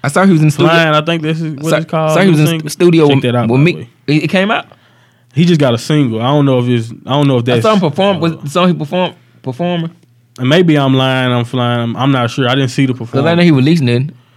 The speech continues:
Speaker 2: Yeah,
Speaker 1: Well,
Speaker 2: if
Speaker 1: he was
Speaker 2: I'm
Speaker 1: pressing.
Speaker 2: lying, I'm flying. He just put that out.
Speaker 1: I know him
Speaker 2: Uh,
Speaker 1: and, him and,
Speaker 2: on September.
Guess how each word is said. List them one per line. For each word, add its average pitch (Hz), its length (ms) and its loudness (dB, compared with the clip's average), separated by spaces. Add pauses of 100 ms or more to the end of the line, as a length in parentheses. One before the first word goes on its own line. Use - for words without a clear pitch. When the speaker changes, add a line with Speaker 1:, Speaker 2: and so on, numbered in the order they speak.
(280)
Speaker 2:
Yeah, 151 180 2
Speaker 1:
Well, 147 100 2
Speaker 2:
if 165 40 6
Speaker 1:
he 208 60 6
was 170 100 6
Speaker 2:
I'm 180 60 4
Speaker 1:
pressing. 180 160 6
Speaker 2:
lying, 196 240 4
I'm 180 140 2
flying. 160 420 0
He 151 80 0
just 156 220 -2
put 165 180 -4
that 151 180 0
out. 120 320 -2
Speaker 1:
I 135 60 -2
know 165 120 4
him 170 160 4
Speaker 2:
Uh, 120 260 -4
Speaker 1:
and, - 40 -10
him 165 220 4
and, 147 120 2
Speaker 2:
on 143 60 2
September. 127 300 2